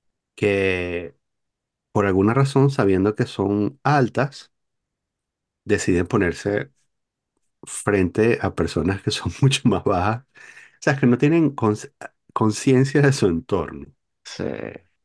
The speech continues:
Speaker 1: Conciencia de
Speaker 2: Eh,
Speaker 1: su
Speaker 2: eh,
Speaker 1: altura y de su
Speaker 2: eso es lo que me
Speaker 1: entorno.
Speaker 2: fastidia, eso es lo que
Speaker 1: Sí.
Speaker 2: justamente lo que me, me, me tirria.
Speaker 1: Sí, sí, sí. A mí me encanta este dicho de, mm, eh, eh, estos, am,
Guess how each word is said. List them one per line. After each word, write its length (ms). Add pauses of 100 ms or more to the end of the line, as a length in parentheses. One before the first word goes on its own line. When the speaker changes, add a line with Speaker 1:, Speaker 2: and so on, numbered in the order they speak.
Speaker 1:
Conciencia 400
de 40
Speaker 2:
Eh, 40
Speaker 1:
su 80
Speaker 2:
eh, 0
Speaker 1:
altura 360
y 40
de 80
su 100
Speaker 2:
eso 140
es 40
lo 80
que 60
me 120
Speaker 1:
entorno. 0
Speaker 2:
fastidia, 520
eso 240
es 20
lo 80
que 240
Speaker 1:
Sí. 400
Speaker 2:
justamente 120
lo 100
que 120
me, 160 (180)
me, 180 (120)
me 120
tirria. 440
Speaker 1:
Sí, 260
sí, 160
sí. 240
A 100
mí 100
me 100
encanta 400
este 200
dicho 380
de, 560
mm, 140 (240)
eh, 200
eh, 280
estos, 420
am, 440